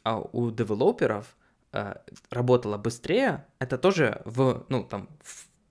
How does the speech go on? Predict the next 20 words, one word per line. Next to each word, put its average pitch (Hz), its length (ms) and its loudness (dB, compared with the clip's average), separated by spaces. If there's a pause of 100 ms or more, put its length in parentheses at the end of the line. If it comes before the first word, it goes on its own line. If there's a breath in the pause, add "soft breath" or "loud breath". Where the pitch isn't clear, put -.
(160)
проекции, 117 460 0
там, 101 220 -10
года, 139 400 4
оно 117 220 -2
довольно 123 320 2
много 123 260 0
денег 120 300 0
бизнесу 120 480 -2
экономит, 104 440 -8
правильно? 127 480 -6 (400 loud breath)
Потому 120 220 0
что 120 160 -2
если 120 200 -2
у 113 40 0
вас 117 220 0
там - 240 -8 (280 loud breath)
C - 200 -2
I 127 140 4
пайплайн 113 640 -2 (760 soft breath)
час, 165 480 2